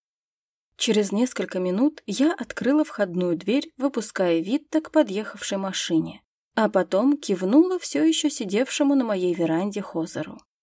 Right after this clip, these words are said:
«Заходи, расскажешь свою версию событий». Он встал и молча прошёл в дом. Глядя на его побелевшие от холода пальцы и красный нос, который к вечеру непременно захлюпает,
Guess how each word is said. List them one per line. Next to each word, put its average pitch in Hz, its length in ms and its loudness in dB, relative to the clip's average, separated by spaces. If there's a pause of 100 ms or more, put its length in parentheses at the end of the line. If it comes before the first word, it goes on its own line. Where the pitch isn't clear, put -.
(280)
«Заходи, 240 640 0 (300)
расскажешь 214 600 0
свою 196 340 -4
версию 180 420 -8
событий». - 680 -12 (560)
Он 349 180 6
встал 302 480 -2
и 202 200 -4
молча 269 420 2
прошёл 202 480 -4
в 185 100 -8
дом. 165 320 -4 (280)
Глядя 247 480 4
на 233 60 -2
его 247 320 0
побелевшие 214 720 -2
от 196 180 -8
холода 208 440 -2
пальцы 247 540 -6
и - 80 -6
красный 277 540 0
нос, 233 420 0
который 220 360 0
к 226 80 -10
вечеру 220 380 2
непременно 202 760 2
захлюпает, 277 840 -4